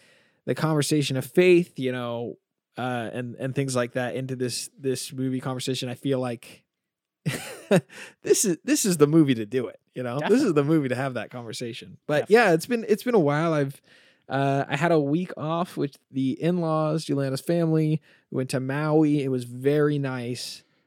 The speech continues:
Speaker 1: uh, to get some sun after a long winter. Feels like it was very
Speaker 2: Mm-hmm.
Speaker 1: rainy here in the Bay. Um, so soaked up the sun, had a ton of great food. We went to this restaurant in Maui called, uh, Merriman's,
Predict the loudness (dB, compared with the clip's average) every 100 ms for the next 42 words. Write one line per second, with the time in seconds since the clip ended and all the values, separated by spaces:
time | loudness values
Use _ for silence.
0 | _ _ -10 -10 -10 -8 -6 -6 -6 -2
1 | -2 0 -2 -6 -8 -10 -10 -10 -8 -4
2 | -2 -4 -6 -8 -10 -14 -18 _ -10 -8
3 | -8 -8 -10 -4 -2 -2 -2 -6 -8 -10
4 | -12 -18 -12 -8 -8 -10 -14 -14 -12 -14
5 | -14 -18 _ _ _ _ -14 -10 -10 -12
6 | -16 -8 -2 0 -2 -8 -14 _ _ _
7 | _ _ -2 4 6 6 0 0 0 2
8 | 2 2 0 -2 -6 -14 -10 -6 -6 -8
9 | -6 0 2 0 0 0 0 -2 0 2
10 | 2 0 -2 -6 _ _ _ _ -2 0
11 | 0 -2 -2 -2 -2 -2 -2 -4 -4 -6
12 | -8 -8 -8 -6 -6 -8 -8 -8 -8 -12
13 | -14 -14 -14 -18 -20 _ _ _ -2 0
14 | 0 -4 -8 -12 -12